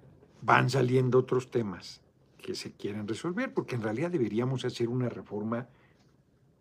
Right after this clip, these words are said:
constitucional en materia electoral, que estábamos de acuerdo en hacer,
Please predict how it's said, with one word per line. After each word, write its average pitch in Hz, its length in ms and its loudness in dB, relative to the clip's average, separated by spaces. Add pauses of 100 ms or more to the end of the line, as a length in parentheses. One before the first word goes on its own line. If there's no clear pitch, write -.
(640)
constitucional 101 1160 2
en 160 220 4
materia 113 420 0
electoral, 80 640 -10
que 135 120 -8
estábamos 226 680 6
de 135 120 4
acuerdo 185 520 4
en 151 120 0
hacer, - 480 -12